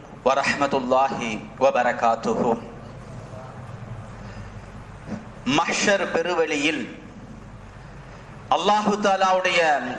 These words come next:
நீதிமன்றத்தில், அல்லாஹ்வுடைய விசாரணை களத்தில் ஒட்டுமொத்த மனிதர்களும் ஒன்று சேர்ந்திருக்கும் அந்த சமயத்திலே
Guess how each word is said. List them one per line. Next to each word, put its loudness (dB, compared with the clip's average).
நீதிமன்றத்தில், 2
அல்லாஹ்வுடைய 2
விசாரணை 4
களத்தில் 2
ஒட்டுமொத்த 2
மனிதர்களும் 2
ஒன்று 4
சேர்ந்திருக்கும் 2
அந்த 2
சமயத்திலே 2